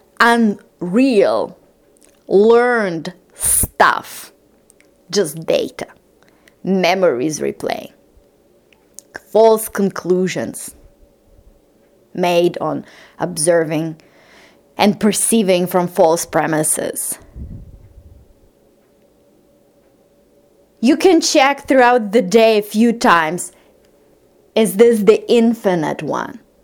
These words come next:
in me who is making this phone call, who is talking to this person, who is giving this presentation, who is looking at my son, who is speaking with my husband or my wife? Is this the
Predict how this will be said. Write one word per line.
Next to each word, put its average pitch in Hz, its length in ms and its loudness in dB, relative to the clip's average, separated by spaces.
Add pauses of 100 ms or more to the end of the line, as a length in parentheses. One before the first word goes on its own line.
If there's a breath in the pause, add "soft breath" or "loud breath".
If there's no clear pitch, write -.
(260)
in 185 260 0
me 160 320 -6 (220)
who 220 100 2
is 185 160 0
making 180 480 2
this 147 240 -4
phone 139 300 -6
call, 151 420 -6
who 226 140 0
is 208 220 -2
talking 170 540 0
to 175 120 -2
this 127 260 -4
person, - 560 -6 (600 soft breath)
who 247 100 6
is 202 160 2
giving 180 460 2
this - 220 -2
presentation, 156 880 -2
who 202 140 0
is 196 140 2
looking 214 520 2
at - 160 -6
my 156 160 -2
son, - 440 -6 (920 soft breath)
who 320 80 6
is 247 160 4
speaking 262 580 0
with 214 160 4
my 175 160 2
husband 175 640 0
or 165 120 -2
my 156 200 -2
wife? - 600 -4 (1300)
Is 302 300 2
this 220 400 4
the 226 220 2